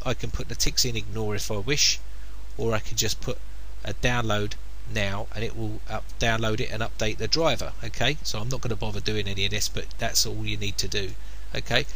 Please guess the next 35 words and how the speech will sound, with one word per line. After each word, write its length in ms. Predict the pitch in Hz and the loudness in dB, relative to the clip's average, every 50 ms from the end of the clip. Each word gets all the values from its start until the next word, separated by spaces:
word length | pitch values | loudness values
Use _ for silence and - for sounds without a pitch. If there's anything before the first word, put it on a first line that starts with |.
| - - - | -2 -2 -2
so 200 | - - - 127 | 0 0 0 0
I 40 | 127 | 0
hope 280 | 127 - 240 247 - - | 0 0 -2 -2 -2 0
you 100 | 214 190 | 0 0
enjoy 260 | 180 165 185 180 160 | 2 2 2 4 2
these 180 | 139 123 - | 2 2 2
videos. 440 | - 131 123 123 139 151 180 175 - - | 2 2 2 2 2 2 2 2 0 0
My 80 | 151 135 | 0 2
name 160 | 131 127 120 | 2 2 2
is 100 | - - | 0 0
Brian 260 | - 123 120 117 110 | 2 2 2 2 2
from 180 | - - 110 104 | 0 0 0 0
britech 400 | 113 110 107 - - 104 - - | 0 0 2 2 2 0 0 0
dot 160 | 92 - - | -2 0 0
co 140 | - 107 110 | 0 0 0
dot 160 | - - 90 | 0 -2 -2
U 80 | 110 | 0
K. 260 | - - 113 123 127 - - - - - - - - - | 0 2 2 2 2 0 -2 -2 -2 -2 -2 -2 -2 -2
If 60 | 220 | -2
you 60 | 220 | 0
enjoy 180 | - - 190 185 | 0 2 2 4
these 160 | 180 165 - | 4 2 2
types 260 | - 180 156 - - | 2 0 0 0 0
of 80 | 143 147 | 0 0
videos, 340 | 151 143 147 147 139 - | 0 2 2 2 2 0
please 220 | - 165 151 135 - | 0 0 0 0 0
remember, 220 | 135 127 123 - | -2 -2 -2 -2
guys, 300 | - 131 135 135 131 - | -2 0 0 0 0 0
hit 120 | - 107 - | 0 0 -2
that 140 | 120 110 | 0 0
subscribe 420 | - - 113 - - 123 110 104 - | 0 0 0 0 -2 -2 -2 -2 -2
button, 180 | 120 104 101 | -2 -2 0
show 160 | 101 - - 120 | 0 0 0 0
your 120 | 113 107 | 0 0
support. 320 | - - - - 120 117 | 0 0 0 -2 -2 -2